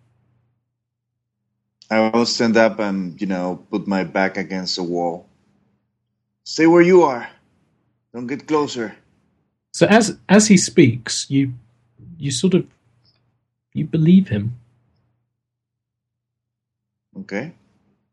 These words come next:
Speaker 2: You, you
Speaker 1: So I
Speaker 2: don't
Speaker 1: feel
Speaker 2: quite know why,
Speaker 1: somehow
Speaker 2: but
Speaker 1: reassured.
Speaker 2: Yeah, you, you feel like, yeah, it certainly is not going to bring you to harm. Now, Zeb,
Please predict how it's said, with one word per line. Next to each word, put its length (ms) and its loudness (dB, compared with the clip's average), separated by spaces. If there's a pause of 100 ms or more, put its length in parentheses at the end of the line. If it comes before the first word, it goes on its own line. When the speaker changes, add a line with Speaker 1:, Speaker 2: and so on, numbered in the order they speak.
(120)
Speaker 2:
You, 340 -2
you 80 -8
Speaker 1:
So 180 -8
I 140 -4
Speaker 2:
don't 100 -10
Speaker 1:
feel 220 0
Speaker 2:
quite 220 2
know 120 4
why, 200 2
Speaker 1:
somehow 160 2
Speaker 2:
but 60 -2
Speaker 1:
reassured. 680 -2 (460)
Speaker 2:
Yeah, 320 4 (220)
you, 140 0 (120)
you 120 4
feel 200 8
like, 260 8
yeah, 140 6
it 140 4
certainly 460 2
is 120 0
not 160 2 (460)
going 200 4
to 220 4 (640)
bring 160 6
you 80 6
to 140 6
harm. 360 6 (2250)
Now, 120 4
Zeb, 340 6